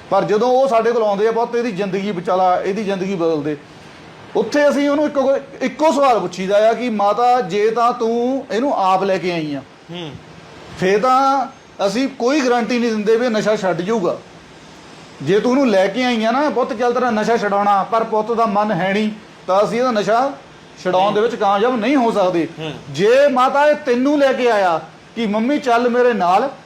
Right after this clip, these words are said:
Speaker 1: ਮੈਂ ਨਸ਼ਾ ਛੱਡਣਾ ਚਾਹੁੰਦਾ ਆ, ਮੈਂ ਆਹ ਦੇਖੀ ਸੀ ਵੀਡੀਓ, ਇਹਦੇ ਵਿੱਚ ਲੋਕ ਕਹਿੰਦੇ ਵੀ ਇਸ ਦਵਾਈ ਨਾਲ ਨ-, ਨਸ਼ਾ ਛੱਡਿਆ ਜਾ ਸਕਦਾ ਆ," ਜੇ ਇਹ ਤੈਨੂੰ ਇੰਨੀ ਗੱਲ ਕਹਿ ਕੇ ਇੱਥੇ ਲੈ ਕੇ ਆਇਆ, ਫੇਰ ਤੂੰ ਭਾਵੇਂ ਬੇਸ਼ੱਕ ਸਾਡੇ ਨਾਲ ਐਗਰੀਮੈਂਟ ਕਰ ਲਾ, ਤੇਰਾ ਪੁੱਤ ਕੱਲ੍ਹ ਤੋਂ ਨਸ਼ਾ ਛੱਡ ਦੂਗਾ।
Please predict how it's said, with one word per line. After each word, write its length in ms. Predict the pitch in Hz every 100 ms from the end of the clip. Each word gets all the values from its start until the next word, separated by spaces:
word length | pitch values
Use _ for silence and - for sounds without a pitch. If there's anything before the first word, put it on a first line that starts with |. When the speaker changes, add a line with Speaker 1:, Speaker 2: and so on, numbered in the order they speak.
| - - - 160
Speaker 1:
ਮੈਂ 160 | 202
ਨਸ਼ਾ 340 | 226 196 214 240
ਛੱਡਣਾ 320 | 220 233 247
ਚਾਹੁੰਦਾ 420 | 214 202 254 277
ਆ, 40 | 302 - - - -
ਮੈਂ 160 | 190 247
ਆਹ 240 | 262 277 185
ਦੇਖੀ 320 | 175 180 214 226
ਸੀ 140 | 247
ਵੀਡੀਓ, 480 | 240 262 269 285 240
ਇਹਦੇ 220 | 220 269
ਵਿੱਚ 180 | 269 269
ਲੋਕ 260 | 220 233
ਕਹਿੰਦੇ 240 | 240 233 262
ਵੀ 100 | 254
ਇਸ 100 | 226
ਦਵਾਈ 240 | 220 226
ਨਾਲ 180 | 226 226
ਨ-, 240 | 208 196
ਨਸ਼ਾ 200 | 190 196
ਛੱਡਿਆ 320 | 214 185 196 202
ਜਾ 180 | 180
ਸਕਦਾ 400 | 170 170 175 190
ਆ," 120 | 247 - - - - 139
ਜੇ 300 | 135 226 262
ਇਹ 280 | 254 302
ਤੈਨੂੰ 260 | 214 262 262
ਇੰਨੀ 220 | 240 247
ਗੱਲ 140 | 254 247
ਕਹਿ 140 | 254
ਕੇ 60 | 277
ਇੱਥੇ 180 | 277
ਲੈ 180 | 226 208
ਕੇ 160 | 208 247
ਆਇਆ, 240 | 254 269
ਫੇਰ 220 | 262 226
ਤੂੰ 180 | 240 254
ਭਾਵੇਂ 340 | 247 220 208 196
ਬੇਸ਼ੱਕ 340 | 220 233 214
ਸਾਡੇ 220 | 202 190
ਨਾਲ 160 | 233 -
ਐਗਰੀਮੈਂਟ 520 | 214 208 254 247 247
ਕਰ 200 | 208 180
ਲਾ, 200 | 196 233 - - -
ਤੇਰਾ 260 | 196 226
ਪੁੱਤ 240 | 233 233 247
ਕੱਲ੍ਹ 260 | 233 277
ਤੋਂ 120 | 311
ਨਸ਼ਾ 200 | 294 247
ਛੱਡ 180 | 208 165
ਦੂਗਾ। 320 | 156 175 147